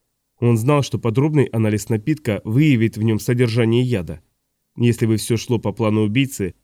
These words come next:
смерть Блэкстоуна приписали бы сердечному приступу, а уж потом можно было потихоньку заменить бокал. Но ситуация осложнилась,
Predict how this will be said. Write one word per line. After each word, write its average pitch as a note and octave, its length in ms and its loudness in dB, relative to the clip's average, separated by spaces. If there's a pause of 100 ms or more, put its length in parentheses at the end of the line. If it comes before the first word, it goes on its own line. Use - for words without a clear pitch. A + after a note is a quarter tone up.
смерть D#3 340 -2
Блэкстоуна A2+ 580 0
приписали A2 540 -2
бы G#2 100 -2
сердечному G#2+ 600 -2
приступу, C3+ 680 -2 (320)
а A#2+ 100 -2
уж C3+ 160 -2
потом G3 340 0
можно C#3+ 320 2
было C3 200 2
потихоньку B2+ 600 -2
заменить C#3+ 440 2
бокал. F2 440 -10 (800)
Но A2 100 0
ситуация G#2+ 600 -2
осложнилась, G#2 800 -4